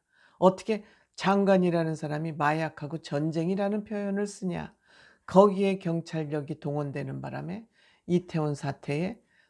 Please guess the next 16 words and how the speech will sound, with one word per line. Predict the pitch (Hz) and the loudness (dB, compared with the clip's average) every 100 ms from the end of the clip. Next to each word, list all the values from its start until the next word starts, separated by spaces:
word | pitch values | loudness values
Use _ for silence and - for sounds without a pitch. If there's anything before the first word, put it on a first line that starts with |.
| _ | _
초등 | - 233 233 208 | -4 0 2 2
대응을 | 190 170 165 175 208 208 | 4 2 0 -2 -4 -4
제대로 | 175 170 170 | -2 -2 -2
못했다, | 170 143 - - - 151 _ _ _ - | -6 -8 -14 -18 -18 -18 _ _ _ 0
이렇게 | 185 190 185 175 | 2 2 0 -6
덮어씌우기를 | - 143 - 143 - 160 147 151 160 170 - _ _ | -6 -10 -6 -8 -8 -10 -10 -10 -10 -12 -16 _ _
하고 | - 185 | -12 -2
있으니까 | 180 139 226 220 208 240 247 - - _ _ | -2 -2 0 2 2 0 -2 -4 -20 _ _
한동훈 | 208 190 170 156 147 | -2 0 0 -2 -4
장관은 | 143 143 151 151 180 - _ | -6 -6 -8 -8 -10 -14 _
더 | - 208 202 190 _ _ _ _ _ _ _ _ _ _ _ | 4 4 4 -2 _ _ _ _ _ _ _ _ _ _ _
이들과 | 190 170 165 165 | 2 2 0 -2
목숨 | 156 156 - - 151 | -2 -4 -4 -8 -4
걸고 | 143 143 165 | -4 -4 -6
싸울 | - 214 214 | -2 2 2
수밖에는 | 214 - 170 - 160 175 | -2 -6 -8 -6 -6 -6